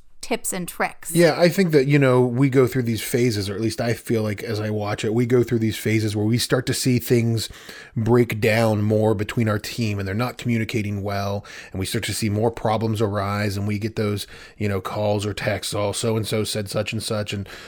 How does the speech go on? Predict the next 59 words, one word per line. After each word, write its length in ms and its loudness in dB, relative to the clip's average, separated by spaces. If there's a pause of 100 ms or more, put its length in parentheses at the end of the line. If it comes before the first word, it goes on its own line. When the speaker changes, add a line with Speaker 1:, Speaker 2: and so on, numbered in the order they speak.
(120)
Speaker 2:
and 160 0
those 180 6
kind 160 2
of 80 2
things 260 2
start 220 2
to 60 -4
happen. 560 0 (260)
And 140 2
I 40 4
feel 160 6
like 140 6
those 220 6
are 40 0
the 80 4
times 280 2
where 100 0
we 80 0
go, 200 -2
"Okay, 400 2
it's 100 -10
time 160 0
to 60 0
sit 140 -2
down 200 2
and 80 2
do 120 6
a 80 8
review 380 6
of 80 4
the 80 2
disc 240 0
profile. 520 0
It's 120 -6
time 200 -2
to 60 2
watch 300 2 (340)
a 120 2
video 420 4
that 140 4
we 100 2
found 320 2
on 120 2
YouTube 380 2
about 380 -2
the 160 -4
profile 720 -2
and 160 -2
interacting 420 0
with 160 -2
people 340 -2
in 60 -2
certain 260 -4
profiles." 640 -6
Speaker 1:
I 40 -4
think 360 -6
very 340 0
rarely 720 -2 (140)
people 640 -6